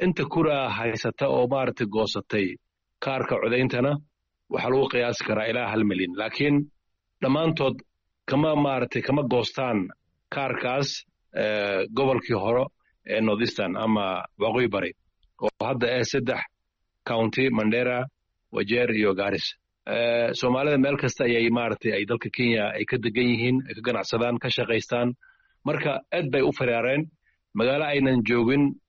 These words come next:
oo xataa tuulooyinka, maaragtay, fogfog way joogaan. Marka anaga waxaan ku qiyaasaynaa ugu yaraan in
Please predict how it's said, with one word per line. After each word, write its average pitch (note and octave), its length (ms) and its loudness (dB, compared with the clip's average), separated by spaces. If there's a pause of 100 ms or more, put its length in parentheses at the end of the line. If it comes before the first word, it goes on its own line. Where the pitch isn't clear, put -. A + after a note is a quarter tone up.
oo A2 280 4
xataa C3+ 360 -4
tuulooyinka, C#3 460 2
maaragtay, A2+ 440 -2
fogfog C#3+ 360 -2 (420)
way B2 180 2
joogaan. F#2+ 340 0 (520)
Marka C#3+ 260 -2 (520)
anaga C3+ 260 0
waxaan B2 220 0
ku D3 100 0
qiyaasaynaa B2 840 2
ugu A#2 200 0
yaraan B2+ 380 2 (520)
in C3+ 200 2